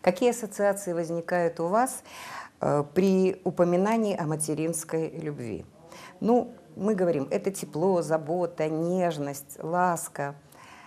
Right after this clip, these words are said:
И вспоминаются, да, всепоглощающая любовь. Это любовь жертвенная, безграничная, святая. Э, не секрет, что многие мамы готовы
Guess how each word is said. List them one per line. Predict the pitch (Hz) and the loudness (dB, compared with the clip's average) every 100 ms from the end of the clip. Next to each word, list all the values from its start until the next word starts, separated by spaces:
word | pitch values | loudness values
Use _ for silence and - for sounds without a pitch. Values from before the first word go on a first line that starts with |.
| - - | -20 -6
И | - 196 202 185 - - | 0 2 2 0 -2 -8
вспоминаются, | - - - 202 208 202 196 170 | -8 -4 0 2 2 2 0 2
да, | 180 202 | 6 8
всепоглощающая | 208 - 247 196 147 139 - 151 185 185 165 - 160 156 | 8 4 4 4 2 0 0 4 6 6 2 -4 -2 -2
любовь. | 147 143 143 143 139 - - - | -2 -6 -2 -2 -4 -12 -14 -4
Это | - - 185 | 0 4 6
любовь | 185 170 185 - | 6 6 4 4
жертвенная, | 135 156 185 185 156 151 143 143 | 4 8 8 6 0 2 2 0
безграничная, | 165 151 151 175 156 180 185 - 143 131 127 - | 0 2 4 4 4 4 2 -2 -2 -2 -4 -8
святая. | - 147 156 151 135 107 104 101 - - _ - - - - - - - | -8 -4 -4 -2 0 0 -2 -8 -18 -20 _ -20 -18 -16 -16 -18 -6 2
Э, | 180 156 | 2 4
не | 170 220 | 4 4
секрет, | 262 247 220 | 4 4 4
что | 220 202 | 4 2
многие | 202 220 196 202 | 4 4 4 4
мамы | 202 208 226 226 196 - | 6 6 6 4 0 0
готовы | 180 190 208 214 196 196 175 | 2 4 6 6 8 6 4